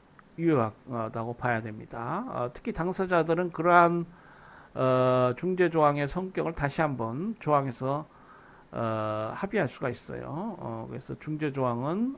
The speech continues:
어, 분리성 원칙, doctrine of separability, 이 분리성 원칙에 따라서 독자적이다 이렇게 합의를 할 수 있겠습니다. 그러한 조항을 두는 경우도 있어요. 어, 두는 게 보다 명확하겠죠.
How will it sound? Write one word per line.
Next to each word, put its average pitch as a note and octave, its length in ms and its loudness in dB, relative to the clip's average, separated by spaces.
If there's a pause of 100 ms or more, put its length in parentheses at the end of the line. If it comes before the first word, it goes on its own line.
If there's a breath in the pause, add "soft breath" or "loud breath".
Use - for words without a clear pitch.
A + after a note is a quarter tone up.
어, A2+ 380 -6 (800 loud breath)
분리성 D#3+ 500 0
원칙, - 380 -8
doctrine D3 440 0
of B2 220 -2
separability, A#2+ 1400 -4 (140)
이 D#3 160 -12
분리성 C#3 560 -4
원칙에 A#2 400 -6
따라서 A#2+ 600 -6 (380 loud breath)
독자적이다 B2+ 680 0
이렇게 - 200 -14
합의를 C#3+ 400 -6
할 A#2+ 140 -4
수 A#2+ 400 -10 (400)
있겠습니다. - 760 -8
그러한 D#3 240 -4
조항을 C3+ 320 -4
두는 D3+ 600 -8
경우도 A#2+ 300 -4
있어요. C3 600 -10 (840 loud breath)
어, B2 360 0
두는 G#3+ 320 0
게 G3+ 140 6
보다 F3 280 2
명확하겠죠. C#3+ 1080 -4